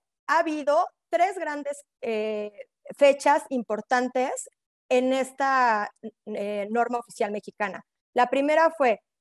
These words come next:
el cinco de abril del dos mil diez, la segunda fue en el dos mil catorce y la tercera, que es la que ha causado, pues, más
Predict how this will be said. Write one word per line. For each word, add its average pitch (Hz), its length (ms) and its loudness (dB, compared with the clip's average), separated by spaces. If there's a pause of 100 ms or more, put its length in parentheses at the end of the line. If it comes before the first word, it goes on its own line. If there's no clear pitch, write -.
(120)
el 233 180 -4
cinco 370 320 -2
de 302 60 4
abril 240 180 4
del 247 160 0
dos 214 160 -20
mil 214 220 -10
diez, 214 240 0 (440)
la 240 180 4
segunda 277 440 0
fue 254 380 -2 (160)
en 220 160 -4
el 220 100 -2
dos 226 180 -6
mil 339 220 -8 (120)
catorce 262 680 -2 (360)
y 330 360 4 (560)
la 247 220 2
tercera, 294 640 2 (120)
que 254 240 2
es 254 240 -4 (240)
la 233 180 -2
que 240 240 -2
ha 254 140 -2
causado, 254 800 -2 (360)
pues, 262 140 0
más 285 200 0